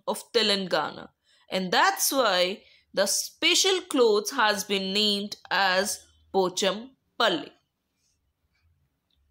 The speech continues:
Pochampalli is traditional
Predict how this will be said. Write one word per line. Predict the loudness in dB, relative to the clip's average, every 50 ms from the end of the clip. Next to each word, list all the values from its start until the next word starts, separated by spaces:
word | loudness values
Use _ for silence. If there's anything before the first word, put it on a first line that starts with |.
| _ _ _ _ _ _ _ _ _ _ _ _ _ _ _ _ _ _ _ _ 0
Pochampalli | 2 2 4 4 4 2 2 2 2 2 4 4 4 2 2 0 -4 -8 -18 _ -2 2
is | 4 4 4 4 2 0 -6 -14 -18 _ _ _ _ _ _ -20 -20 _ _ _ _ _ -4
traditional | -2 0 2 2 4 4 2 2 0 0 0 0 0 0 -2 -4